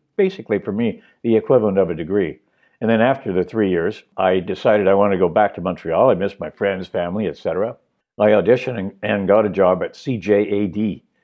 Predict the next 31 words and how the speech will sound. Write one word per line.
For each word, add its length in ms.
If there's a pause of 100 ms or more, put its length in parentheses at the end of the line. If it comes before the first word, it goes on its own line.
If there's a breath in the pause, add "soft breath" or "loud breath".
(260)
in 120
Montreal, 540
radio 300
station. 480 (480)
And, 320
uh, 180 (600)
that 180
was 180
the 80
beginning 320
of 80
my, 360 (460)
uh, 220
radio 560
career 400
in 80
Montreal. 720 (340)
And, 540
um, 480 (240)
after 380
that, 560 (280)
I 100
realized 880 (440)
after 480
a 180
year, 680
even 240
less 240
than 100
a 40
year, 300